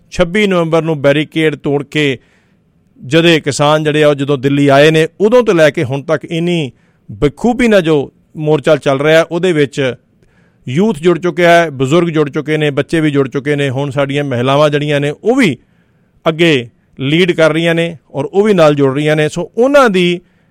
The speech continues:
ਇਸ ਮੋਟੀਵੇਸ਼ਨ ਨੂੰ ਵੇਖ ਕੇ ਮਹਿਲਾ ਕਿਸਾਨ ਦਿਵਸ ਜਿਹੜਾ ਆ ਉਹਨੂੰ ਸੈਲੀਬ੍ਰੇਟ ਕਰਨ ਦਾ ਜਿਹੜਾ ਆ ਫੈਸਲਾ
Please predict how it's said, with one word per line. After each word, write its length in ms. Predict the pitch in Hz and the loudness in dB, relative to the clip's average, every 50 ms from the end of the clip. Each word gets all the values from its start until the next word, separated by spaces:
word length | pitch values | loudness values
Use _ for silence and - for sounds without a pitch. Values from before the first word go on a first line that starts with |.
| _ _ _ _ _ | _ _ _ _ _
ਇਸ 320 | 170 170 180 190 185 151 151 | 2 4 4 4 4 2 -2
ਮੋਟੀਵੇਸ਼ਨ 600 | 156 147 151 156 147 165 160 156 156 - 170 160 | -2 -2 -4 -2 -2 -2 -2 -2 -4 -4 -4 -6
ਨੂੰ 120 | 160 151 | -4 -2
ਵੇਖ 220 | 139 139 143 - - | 0 0 0 -2 -2
ਕੇ 320 | - 165 160 160 165 165 - _ _ _ - | -2 -2 -2 -2 -4 -8 -12 _ _ _ -10
ਮਹਿਲਾ 360 | 120 120 143 165 180 214 214 | -4 0 2 4 4 4 2
ਕਿਸਾਨ 440 | 208 - 160 123 156 151 156 156 151 | 2 0 -2 0 2 2 2 2 2
ਦਿਵਸ 260 | 143 147 147 151 135 | 0 0 0 0 -2
ਜਿਹੜਾ 280 | 127 139 135 135 139 135 | -2 -2 -2 0 0 0
ਆ 60 | 139 - - | -2 -2 -4
ਉਹਨੂੰ 280 | 196 220 233 202 147 | -2 0 0 -2 -2
ਸੈਲੀਬ੍ਰੇਟ 480 | 123 - 151 147 151 156 147 151 156 139 | -2 -2 0 0 0 0 0 0 -2 -2
ਕਰਨ 280 | - - 143 139 143 143 | 0 -2 -2 -2 -2 -2
ਦਾ 100 | 147 143 | -2 -2
ਜਿਹੜਾ 340 | 143 143 147 143 139 139 | 0 0 2 2 2 0
ਆ 60 | 143 135 | 0 -2
ਫੈਸਲਾ 540 | - - 147 160 151 - 202 185 143 110 | -2 2 2 2 2 4 2 2 2 0